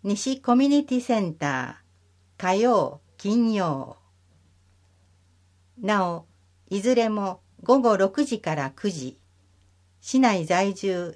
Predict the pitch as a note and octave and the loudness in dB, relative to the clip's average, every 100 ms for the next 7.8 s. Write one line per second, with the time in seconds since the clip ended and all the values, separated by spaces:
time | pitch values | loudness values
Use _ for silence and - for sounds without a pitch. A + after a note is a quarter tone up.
0 | - F#3 G#3+ - G3+ G3 F3+ E3 - F3+ | -2 2 2 0 -4 -4 -8 -8 0 2
1 | A3 A#3+ G#3+ G#3+ G3+ F#3+ F#3 _ _ _ | 2 2 -2 -4 0 0 0 _ _ _
2 | - A#3+ C4+ C4+ C4+ - A#3 A#3 A#3+ A#3 | -2 2 4 2 -2 0 2 2 2 2
3 | F#3 C#3 C3 - - C#3 - _ _ _ | 2 0 -4 -10 -10 -10 -10 _ _ _
4 | _ _ _ _ _ F3+ G#3 G#3 D4 A3+ | _ _ _ _ _ -8 -6 2 4 4
5 | E3 D3+ C#3+ C3 - _ _ - B3+ - | 2 -2 -2 -6 -10 _ _ -6 -4 -4
6 | D#3+ G3 G#3 A3+ - G#3 F#3 E3+ - F3 | -2 0 0 -2 -6 -2 0 -2 -6 -4
7 | G#3 G3 F3+ E3 D#3 D#3 - - | -2 -2 -2 -4 -6 -8 -14 -20